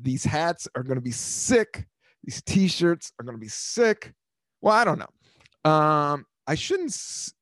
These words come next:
I don't want, I mean, I'm confident about my shit. I don't wanna brag about it. A lot of it is, like, you gotta do it and then be like, "Mm." But that's where my vibe is going.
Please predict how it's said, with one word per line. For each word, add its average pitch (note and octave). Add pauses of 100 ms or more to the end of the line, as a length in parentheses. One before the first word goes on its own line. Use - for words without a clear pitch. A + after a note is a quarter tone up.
(440)
I -
don't G#4
want, G4
I E3+
mean, F3+
I'm D#3+
confident F3+
about A#2
my G#2
shit. A2+
I A#2
don't D#3
wanna D3+
brag C3
about F#2
it. -
A C#3
lot E4
of D4+
it D3
is, B2
like, A#2+
you -
gotta C3
do D#3
it D3 (140)
and C3
then C#3
be A2
like, D#2+ (560)
"Mm." C3 (580)
But - (180)
that's G#3+
where G3
my F3
vibe D3
is C3
going. D3